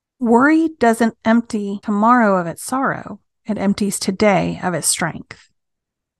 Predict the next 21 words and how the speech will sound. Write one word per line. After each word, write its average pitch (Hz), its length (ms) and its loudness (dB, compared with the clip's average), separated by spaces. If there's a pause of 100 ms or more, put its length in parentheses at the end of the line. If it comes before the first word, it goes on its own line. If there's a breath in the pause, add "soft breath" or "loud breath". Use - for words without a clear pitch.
(200)
Similar 285 460 2
to 196 120 -6
this, - 400 -8
one 220 180 2
of 220 60 0
the 220 80 0
best 233 460 2
ways 226 280 0
to - 80 -14
stop 202 260 -4
worrying 208 320 2
about 254 140 2
the 254 60 -6
future 269 440 -2
is 226 320 -4
to 220 240 -2
focus 214 360 -2
on 202 120 2
the 196 60 0
present 190 300 -2
moment. - 600 -4